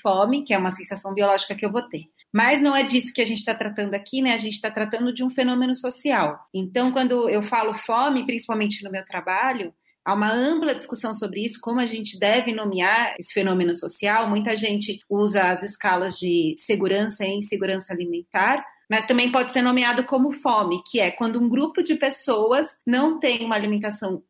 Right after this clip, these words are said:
em qualidade e quantidade suficiente,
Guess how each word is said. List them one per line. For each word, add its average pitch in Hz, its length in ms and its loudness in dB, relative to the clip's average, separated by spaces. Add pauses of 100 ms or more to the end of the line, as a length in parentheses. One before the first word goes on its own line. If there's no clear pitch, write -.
(140)
em 262 200 2
qualidade 240 680 0
e 226 140 2
quantidade 240 580 0
suficiente, 208 920 -2